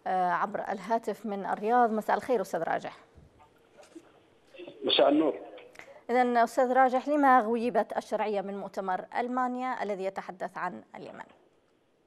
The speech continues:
Speaker 2: هو في الحقيقة يعني، آه، نحن أعلنا في بيان واضح،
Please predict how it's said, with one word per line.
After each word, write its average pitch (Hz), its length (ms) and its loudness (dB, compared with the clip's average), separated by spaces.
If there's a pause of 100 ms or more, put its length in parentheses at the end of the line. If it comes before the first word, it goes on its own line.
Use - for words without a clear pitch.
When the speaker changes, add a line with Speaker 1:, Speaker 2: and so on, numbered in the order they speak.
(2250)
Speaker 2:
هو 262 140 2
في 233 80 -6
الحقيقة 226 760 0
يعني، 220 460 2
آه، 185 760 -4
نحن 185 440 2
أعلنا 160 380 4
في 139 140 0
بيان 139 240 2
واضح، 135 460 0